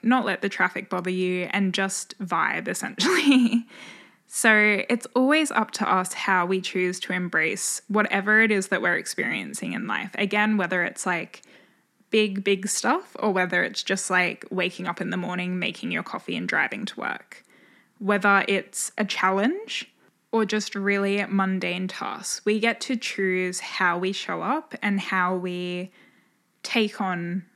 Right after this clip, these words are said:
life's challenges and life's experiences and the everyday experiences that we go through. We get to look for the good in situations, and we get to find the magic in the mundane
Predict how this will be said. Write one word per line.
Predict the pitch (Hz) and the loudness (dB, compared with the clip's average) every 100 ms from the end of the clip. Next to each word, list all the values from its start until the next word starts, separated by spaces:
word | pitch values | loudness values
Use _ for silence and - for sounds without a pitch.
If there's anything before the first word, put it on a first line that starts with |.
| _ _ _ _ _ | _ _ _ _ _
life's | 202 185 180 - - | -2 0 0 -2 -6
challenges | - - - 190 - - 196 - | -6 -6 -6 -6 -6 -4 -4 -2
and | 202 190 | 0 0
life's | 180 185 - - | 0 -2 -4 -8
experiences | 196 - 180 165 - - - - | -8 -2 -2 -2 -4 -6 -8 -4
and | 185 185 - | -4 -4 -4
the | 185 | -2
everyday | - 185 180 170 156 | -2 -2 -4 -2 -4
experiences | - - 147 143 - - - | -6 -8 -6 -6 -8 -10 -6
that | - - | -6 -4
we | |
go | 185 - 113 | -4 -6 -8
through. | 190 - - 214 - _ _ _ _ _ _ _ | -10 -14 -12 -12 -16 _ _ _ _ _ _ _
We | 208 214 220 | -4 -2 0
get | 220 233 - - | 0 -2 -2 -8
to | - 220 | -2 0
look | 202 202 - | 0 -4 -6
for | - - 190 190 190 | -12 -6 -4 -2 -2
the | 190 185 | -4 -6
good | 185 190 180 | -4 -2 -2
in | 190 202 | -2 -2
situations, | 202 - - 214 202 214 247 254 247 | -2 -4 -6 -4 -4 -2 0 0 -2
and | 214 | 0
we | 220 | 2
get | 214 208 | 2 -2
to | - 226 | -4 -8
find | - 202 185 190 190 190 | -4 -2 -2 0 -2 0
the | |
magic | 190 185 180 180 185 - | -2 0 -2 -4 -6 -4
in | 190 | -2
the | 185 | 0
mundane | 180 180 175 156 170 214 311 | -2 -4 -4 -6 -4 -2 -2